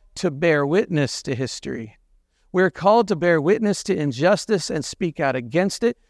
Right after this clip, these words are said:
and we are called to bear witness to grace and speak out for it. We are called to be people who speak our truth. We did not make ourselves up, nor did we buy this land here ourselves. We inherited and were given this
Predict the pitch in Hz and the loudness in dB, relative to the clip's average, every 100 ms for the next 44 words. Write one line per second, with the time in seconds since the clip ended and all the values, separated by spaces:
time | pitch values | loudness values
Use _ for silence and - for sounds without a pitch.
0 | _ 202 190 226 202 147 214 208 160 156 | _ -2 0 2 2 2 0 0 -2 0
1 | 175 170 196 151 - 147 131 180 190 143 | 2 2 -2 -4 -6 -6 -2 0 0 -2
2 | 208 143 - 202 170 165 - 175 - 214 | -4 -6 -4 -4 0 0 0 -6 -4 2
3 | 175 131 - _ _ 190 233 214 - - | 2 0 -4 _ _ -2 2 2 0 -2
4 | 254 247 185 170 165 170 233 220 160 156 | 2 4 2 0 -2 0 -2 0 -2 -2
5 | - 226 226 196 165 - 240 175 - _ | -4 -2 -2 0 -2 0 -2 -2 -6 _
6 | - 202 277 254 240 208 240 220 202 214 | -6 0 2 4 2 2 2 2 2 2
7 | 208 190 - 190 160 143 156 175 196 269 | 2 2 2 0 0 2 2 2 2 2
8 | 247 190 226 156 165 196 208 202 156 185 | 2 2 0 2 4 6 4 2 -2 -2
9 | 190 175 143 220 190 190 180 170 - 185 | 0 0 -2 -2 0 2 2 0 0 0
10 | 170 - _ 254 285 233 165 185 240 226 | 0 -6 _ 0 2 2 0 2 2 2
11 | 175 160 165 165 139 220 240 185 143 127 | 2 2 2 0 4 4 6 2 0 -4
12 | - - | -8 -14